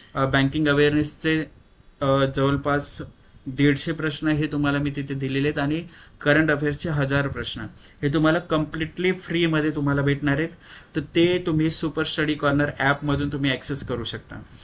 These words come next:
आणि ज्यांना चार, चार आपण फुल लेंथ मॉक टेस्ट पीडीसीसी साठी ठेवलेले आहेत, तर ज्यांना, ज्यांना जॉईन व्हायचं आहे, त्यांनी आपलं सुपर स्टडी कॉर्नर ॲप डाउनलोड करा आणि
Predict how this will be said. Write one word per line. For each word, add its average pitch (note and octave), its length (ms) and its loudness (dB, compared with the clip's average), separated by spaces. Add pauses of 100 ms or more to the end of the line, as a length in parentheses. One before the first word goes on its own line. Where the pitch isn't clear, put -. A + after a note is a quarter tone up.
(180)
आणि B2+ 160 2
ज्यांना D#3+ 480 2 (500)
चार, F3+ 360 6 (360)
चार E3+ 300 6
आपण E3 280 0
फुल D#3+ 260 0
लेंथ D#3+ 220 -2
मॉक C#3+ 280 2
टेस्ट D#3+ 240 -2
पीडीसीसी D3 480 -2
साठी C#3+ 260 -2
ठेवलेले C3+ 400 0
आहेत, F3+ 100 -2 (360)
तर C3+ 40 -8
ज्यांना, C#3+ 280 4
ज्यांना D3+ 260 2
जॉईन C#3+ 360 2
व्हायचं C#3+ 340 0
आहे, D#3+ 100 -2 (360)
त्यांनी C#3+ 240 2 (180)
आपलं D3 280 0
सुपर D3+ 320 -2
स्टडी D3+ 340 -2
कॉर्नर C#3+ 440 0
ॲप C3+ 220 2
डाउनलोड C#3 400 2
करा D#3+ 300 -4 (320)
आणि C#3+ 380 2